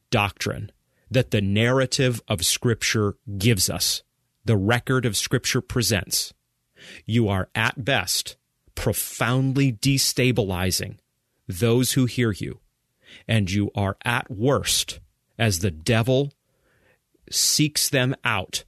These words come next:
and flies upon them as they sit under unsound doctrine, leading them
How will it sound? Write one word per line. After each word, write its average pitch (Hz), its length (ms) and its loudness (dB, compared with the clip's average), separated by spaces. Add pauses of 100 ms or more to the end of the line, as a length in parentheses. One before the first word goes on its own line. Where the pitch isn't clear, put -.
(460)
and 104 180 2
flies 123 640 0
upon 127 420 0
them - 280 -6 (320)
as 117 180 0
they 110 120 2
sit - 420 0
under 110 300 0 (180)
unsound 131 840 2
doctrine, - 520 -4 (800)
leading 123 460 4
them 98 380 -2